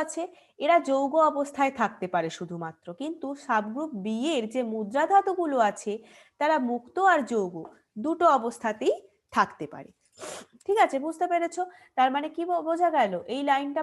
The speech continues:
প্রমাণিত হলো তো যে একমাত্র যোজ্যতা ছাড়া কোনো ধর্মের মিল নেই একই গ্রুপের অন্তর্গত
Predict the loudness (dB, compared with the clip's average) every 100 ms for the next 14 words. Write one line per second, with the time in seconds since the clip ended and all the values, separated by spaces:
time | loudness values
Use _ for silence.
0 | -2 0 0 -2 -2 0 0 0 -2 -2
1 | -2 -2 -2 -4 -6 -6 -4 -4 -4 -4
2 | 0 0 2 0 0 -2 -6 -6 0 0
3 | 0 -4 -6 -6 -6 -6 -6 -10 _ _
4 | _ _ -4 -2 -2 -4 -6 -4 -2 -2
5 | -4 -4 -4